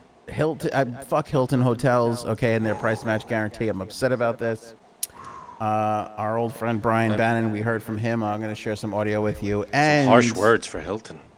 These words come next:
Speaker 1: Jay Sabs will join us. I have a proposal from the listener for Frank and Jay Sabs. Might be the greatest thing we've ever done. I'm not entirely sure.
Speaker 2: This
Speaker 1: Stay
Speaker 2: wouldn't
Speaker 1: tuned for
Speaker 2: be
Speaker 1: that.
Speaker 2: an indecent proposal, would it?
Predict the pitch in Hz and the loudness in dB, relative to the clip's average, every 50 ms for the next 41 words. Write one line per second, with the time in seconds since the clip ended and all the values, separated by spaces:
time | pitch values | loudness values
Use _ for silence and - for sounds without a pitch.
0 | _ _ _ - _ _ _ _ _ _ _ _ _ _ - _ _ - 113 110 | _ _ _ -20 _ _ _ _ _ _ _ _ _ _ -20 _ _ -2 0 0
1 | 117 - 127 110 110 110 101 107 101 101 101 104 117 113 117 113 107 98 101 107 | 2 2 4 4 4 4 2 0 -2 -2 0 2 2 4 4 4 4 2 0 0
2 | 107 - 98 - 110 110 113 117 113 110 110 104 101 - - 117 98 - - 131 | -2 -6 -4 -2 -2 0 2 2 0 0 0 -2 -4 -4 -4 -6 -6 -2 -2 0
3 | 127 135 131 - 85 85 90 110 123 85 - - - - - - 87 95 110 123 | 0 0 0 -2 -4 -4 -6 -6 -10 -14 -18 -20 -20 -18 -8 -4 -2 -2 0 0
4 | 143 143 135 - 117 110 107 117 127 107 107 110 _ _ _ _ _ _ _ _ | 0 -2 -2 -2 0 0 0 -2 -4 -8 -16 -20 _ _ _ _ _ _ _ _
5 | _ _ _ _ _ _ - _ - _ _ _ _ _ _ _ _ _ _ _ | _ _ _ _ _ _ -20 _ -20 _ _ _ _ _ _ _ _ _ _ _
6 | _ _ - 90 104 110 120 120 120 - - 127 131 135 143 180 - 135 151 175 | _ _ -4 0 2 2 2 0 0 -4 -2 0 2 2 2 0 -2 -4 -10 -16
7 | - _ _ 113 113 127 139 139 147 131 131 131 - - 123 113 110 107 104 101 | -18 _ _ -2 -2 0 0 0 0 0 0 0 -2 -2 0 0 2 2 0 0
8 | 104 107 - - - - - _ _ _ _ _ _ _ _ _ _ _ _ _ | -2 -6 -10 -14 -18 -20 -20 _ _ _ _ _ _ _ _ _ _ _ _ _
9 | _ _ _ _ _ _ _ _ 117 113 113 117 113 - 120 110 104 101 - 98 | _ _ _ _ _ _ _ _ -2 0 2 2 2 0 0 0 -2 -2 -2 -2
10 | 101 101 98 - 104 101 101 98 98 95 92 95 85 95 - - 87 - - - | -2 -2 -4 -4 -4 -4 -2 -2 -2 -4 -4 -4 -6 -10 -10 -12 -14 -16 -10 -6
11 | 98 101 101 98 90 90 92 98 98 - 78 78 67 76 78 - - - - - | -4 -4 -2 -2 -2 -2 -4 -4 -6 -6 -6 -6 -6 -8 -10 -10 -10 -10 -10 -10
12 | - - - - - 120 107 95 95 117 110 107 113 113 101 113 110 107 104 104 | -12 -14 -18 -12 -6 -4 -4 0 0 0 0 0 -2 0 0 2 2 2 0 0
13 | 101 101 98 95 98 87 101 104 98 - 95 85 - 92 87 - 90 85 85 82 | -2 -4 -4 -4 -4 -4 -4 -4 -4 -4 -8 -8 -6 -8 -8 -6 -6 -8 -6 -8
14 | 87 90 82 85 92 101 113 | -8 -8 -8 -8 -6 -6 -8